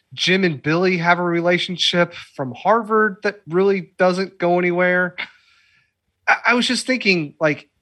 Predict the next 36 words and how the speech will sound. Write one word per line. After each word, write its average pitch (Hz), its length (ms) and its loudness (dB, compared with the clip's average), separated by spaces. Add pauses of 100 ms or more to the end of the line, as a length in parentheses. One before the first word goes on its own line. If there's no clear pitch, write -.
for 202 300 0
a 175 60 2
three 254 280 -2
hour 262 180 4
and 196 160 -2
thirty 196 280 2
minute 180 300 2
movie, 156 360 -2
there's 165 260 -2
a 202 60 0
lot 165 280 4
of - 240 -4 (800)
un-, 170 400 -2
like, 160 280 -6
there's 175 160 -6
a 180 60 -6
lot 180 200 2
of 180 160 -2 (220)
plots - 880 -2
that 165 140 0
just 151 320 -6
don't 175 280 0
really 170 200 2
seem 180 260 -4
to 143 60 0
go 127 300 -4
anywhere. 208 540 -2 (800)
And 170 240 0
I 170 120 0
guess 214 440 -2 (800)
in, 190 360 -2
in 185 180 2
my 180 220 2
mind, 143 360 0
I'm 156 160 -8
thinking, 151 380 -4